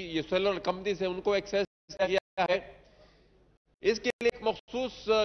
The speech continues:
universal service fund होता है। आप जब उनसे बात करते हैं तो वो भी यही बात करते हैं कि हम तैयार हैं वहाँ पर installation के लिए भी, network starting, अ, करने के लिए भी, लेकिन हमें, अ, अ, जो security इदारे हैं उनकी तरफ से clearance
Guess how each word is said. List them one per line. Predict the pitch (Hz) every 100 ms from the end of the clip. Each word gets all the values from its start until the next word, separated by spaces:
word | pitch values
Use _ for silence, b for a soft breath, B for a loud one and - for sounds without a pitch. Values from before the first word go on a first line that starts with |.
| 190
universal | 196 202 233 202 220
service | - 202 202 190
fund | 196 175
होता | 143 113
है। | 92 82 82
आप | 156 147 180
जब | 202
उनसे | 180 233 240
बात | 233 214 214 214
करते | 208 214
हैं | 202 196
तो | 180
वो | 185
भी | 185 196 190 - b b b b
यही | 139 175 196
बात | 185 185 185
करते | 170 185
हैं | 185
कि | 165
हम | 160 170
तैयार | 160 147 170 175
हैं | 180
वहाँ | 156 160
पर | 170 165
installation | 156 127 143 151 175 170
के | 180
लिए | 170
भी, | 156 160
network | 139 127 151 160 -
starting, | 151 156 165 160
अ, | 143 147
करने | 156 151 160
के | 156
लिए | 147
भी, | 131 139 B B B 143
लेकिन | 151 160
हमें, | 165 196 190
अ, | 170 143 143 131
अ, | 120 127 120
जो | 117 156 160
security | 156 156 185 190 180
इदारे | 165 170
हैं | 175
उनकी | 170 165 -
तरफ | 160 151
से | - 147
clearance | 143 156 151 -